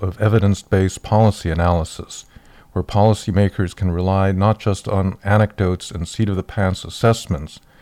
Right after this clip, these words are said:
but statistically valid inferences that intervention X is likely to result in outcome Y,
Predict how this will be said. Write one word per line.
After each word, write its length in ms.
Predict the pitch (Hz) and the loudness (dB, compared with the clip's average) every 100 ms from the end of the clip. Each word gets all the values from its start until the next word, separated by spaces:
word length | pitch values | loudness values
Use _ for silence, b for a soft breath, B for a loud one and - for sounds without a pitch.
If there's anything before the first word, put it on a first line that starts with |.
| b b b - | b b b -4
but 160 | 95 | -4
statistically 680 | - - 120 117 - 98 110 | -4 -4 0 0 -2 -4 -2
valid 420 | 92 98 95 95 | 2 2 2 0
inferences 720 | 98 110 - 90 - 85 82 - | 2 2 0 -2 -2 -8 -12 -10
that 200 | 85 92 | -8 -2
intervention 600 | 101 101 101 104 - 87 | -2 0 0 0 -2 -2
X 420 | 110 120 - - | 2 2 0 -12
is 140 | - - | -12 -4
likely 320 | 98 95 98 | -2 -2 -4
to 100 | 90 | -6
result 500 | 85 87 101 92 - | -6 -2 0 0 0
in 80 | 85 87 | -6 -2
outcome 500 | 95 - 92 87 85 | -2 -2 -4 -2 2
Y, 460 | 98 98 87 76 | 4 4 2 -2